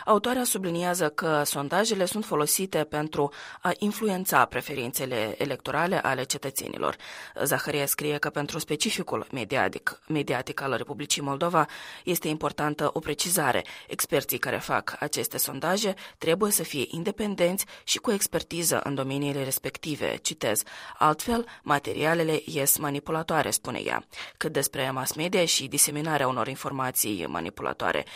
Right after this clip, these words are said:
Vih-, Viorica Zaharia susține că redacțiile credibile ignoră, de regulă, sondajele dubioase.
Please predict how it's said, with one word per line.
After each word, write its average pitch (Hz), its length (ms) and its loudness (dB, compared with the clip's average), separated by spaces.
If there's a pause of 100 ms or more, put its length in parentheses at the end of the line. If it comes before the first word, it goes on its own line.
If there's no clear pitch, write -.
(200)
Vih-, 156 320 -6
Viorica 147 420 0
Zaharia 165 440 2
susține 147 420 -2
că 139 220 0 (280)
redacțiile 127 720 0
credibile 175 640 2
ignoră, 160 540 2
de - 100 -8
regulă, 147 360 0
sondajele 123 580 -2
dubioase. 120 680 0